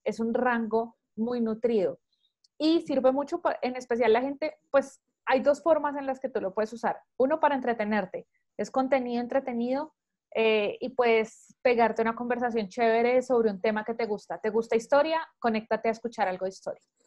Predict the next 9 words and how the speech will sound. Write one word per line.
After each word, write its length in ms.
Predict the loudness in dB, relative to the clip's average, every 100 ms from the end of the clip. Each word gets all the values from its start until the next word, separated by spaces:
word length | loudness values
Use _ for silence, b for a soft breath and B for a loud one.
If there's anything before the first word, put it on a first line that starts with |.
| b b b
Pero 340 | 2 6 6 4
también 360 | 2 2 2
la 140 | 4 4
otra 300 | 4 2 0
es 200 | 0 -4
para 340 | -2 0 0 -2
aprender 500 | -4 -2 -4 -2 -2
y 60 | -2
profundizar. 720 | -4 -4 -4 -6 -2 -2 -2